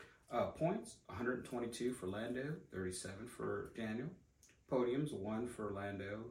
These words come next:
zero for, uh, Daniel. Best race finish, third to fifth. Uh, the other stuff, pretty even, third and fourth. D N Fs, two to three. But what I look right to is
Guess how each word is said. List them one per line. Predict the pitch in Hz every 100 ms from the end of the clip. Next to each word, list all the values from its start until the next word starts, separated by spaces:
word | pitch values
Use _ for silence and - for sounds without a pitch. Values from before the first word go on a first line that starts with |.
| -
zero | 95 98 87 82 90 -
for, | 92 87 85 - _ - - - -
uh, | 95 92 - - - -
Daniel. | 131 143 143 - - - - _ _ - _ 156
Best | 156 151
race | 147 143
finish, | 147 147 139
third | - 143 147 147 -
to | -
fifth. | 143 143 143 - - - _ _ - -
Uh, | 110 98 95
the | 127
other | 160 156
stuff, | - 147 - - - _ _ _ _
pretty | - 143 143 139
even, | 135 135 135
third | - 127
and | 127
fourth. | 127 127 123 123 - - -
D | 123
N | 120
Fs, | 117 - -
two | 123
to | 110
three. | 98 107 101 101 - -
But | 113 104 - - _
what | - 113 117
I | 175 208
look | 120 92 -
right | 107 120 -
to | - 92 90 - - _ -
is | 98 95 87